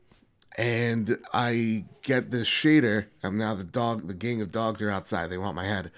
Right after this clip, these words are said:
But, um, i-, if you, if you wanna try to get the shader from this raid, it's not guaranteed. So that means you have to farm the raid and farm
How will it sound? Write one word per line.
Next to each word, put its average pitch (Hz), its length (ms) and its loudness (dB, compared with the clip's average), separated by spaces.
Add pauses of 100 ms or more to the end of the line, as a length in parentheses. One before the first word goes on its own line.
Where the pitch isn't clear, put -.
(360)
But, 104 260 0 (400)
um, 107 300 2
i-, 104 220 0 (120)
if 123 220 -4
you, 131 400 2
if 120 160 -4
you 131 180 4
wanna 123 540 4
try 127 400 4
to 110 500 -2 (360)
get 123 280 0
the 107 100 -4
shader 139 460 4
from 113 200 -2
this 98 180 -2
raid, 117 460 4 (340)
it's 135 160 0
not 151 300 4
guaranteed. 120 960 4 (300)
So 139 260 4
that 139 240 6
means 135 280 2
you 120 100 -2
have 120 240 0
to 113 100 -4
farm 120 640 2
the 113 100 0
raid 104 500 0 (300)
and 95 220 0
farm 110 720 2